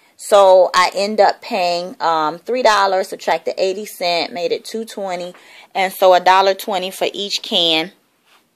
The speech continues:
of, uh, pineapple slices here. The brown sugar was two dollars, the Kroger brand. Um, the Lipton onion soup, um, I got two of those.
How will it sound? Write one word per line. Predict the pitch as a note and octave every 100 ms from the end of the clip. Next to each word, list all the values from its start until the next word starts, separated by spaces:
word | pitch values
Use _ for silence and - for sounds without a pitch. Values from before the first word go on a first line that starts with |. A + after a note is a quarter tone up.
| _ _ - _
of, | F3 E3 D3+
uh, | - E3+ D#3+
pineapple | - F#3+ F#3 F3 E3+ F3+
slices | F#3 - E3+ D#3 E3 E3
here. | F#3 D#3 D3+ D#3+ - - _
The | F#3
brown | F#3 F#3 F3+ F#3
sugar | - B3 A#3+ A#3 A#3
was | G#3 F#3+ - -
two | A3
dollars, | F#3+ E3+ E3 E3 D#3+ F#3
the | - -
Kroger | - F#3 F3+ F3
brand. | F#3 E3+ D#3+ D#3+ D#3+ F#3 - - - _ -
Um, | F3+ F3 F3+
the | F#3
Lipton | G#3 A#3 A#3 B3 A#3+ -
onion | G#3 A#3 A#3+ A#3 B3
soup, | - - B3+ B3 B3 A#3 - - - _ _ -
um, | G3+ G3 G3 G3 G3+ - - _ -
I | G3+
got | G3+ F#3 -
two | - - D4 C#4+ C4+
of | B3 A#3 G#3
those. | A3+ G3+ F#3+ F#3+ G3 A3+ B3+ -